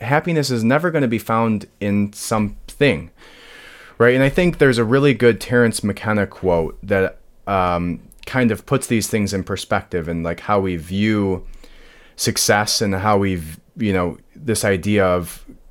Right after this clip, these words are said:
consumption at whatever cost to find value. It's, so Terence Kme-, Terence McKenna said this. See, he said, "We have to create culture. Don't watch T V.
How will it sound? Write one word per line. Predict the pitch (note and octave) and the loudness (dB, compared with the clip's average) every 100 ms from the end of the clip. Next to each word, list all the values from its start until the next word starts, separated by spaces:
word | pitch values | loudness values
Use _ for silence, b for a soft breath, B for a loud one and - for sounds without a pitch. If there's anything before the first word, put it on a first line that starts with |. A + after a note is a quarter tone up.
| - | -10
consumption | G#2+ F2+ - G#2 G#2 - F2+ D#2 - _ _ _ _ - | -6 -4 -2 0 0 -2 -4 -4 -10 _ _ _ _ -4
at | G2+ - | -4 -4
whatever | D#2 G#2 G#2 G2 G#2+ - | -8 -2 2 2 4 2
cost | - A#2 G2 E2 - - - | 2 2 2 0 -10 -14 -10
to | - F#2 F2+ F2 - - _ _ _ - | -4 -2 -2 -2 -4 -12 _ _ _ -10
find | - G2+ G2 F#2+ - - | -2 0 0 -2 -6 -10
value. | F2+ A2+ B2+ D#2+ E2+ | -2 2 2 0 -6
It's, | - - B B B | -10 -16 B B B
so | C#3 A#2+ | 4 4
Terence | G#2+ D#3+ D3+ | 4 4 4
Kme-, | D3 C3 - B2 B2 - | 4 2 0 -8 -10 0
Terence | D#3+ D3+ | 2 2
McKenna | B2+ C3 A#2+ | 2 0 0
said | - G2+ D#2+ | 2 0 0
this. | E2+ - - _ _ _ _ _ _ _ _ _ - B B B | -4 -6 -14 _ _ _ _ _ _ _ _ _ -20 B B B
See, | - C3 - | 2 4 4
he | C3 | 2
said, | C3+ C3 G#2+ B B | 4 4 2 B B
"We | B2+ B2 | 2 4
have | E3+ F#3 F#3+ - | 4 2 0 -2
to | F3+ | -2
create | - E3 D3+ F3 G3+ | 2 4 6 6 4
culture. | E3+ F3 - D#2 - - _ _ _ _ _ _ _ - | 4 4 2 -6 -8 -18 _ _ _ _ _ _ _ 4
Don't | D3+ F#3 | 4 6
watch | E3 E3+ - | 4 4 2
T | D#3+ C#3 | 2 4
V. | A#2+ D2 | 2 -2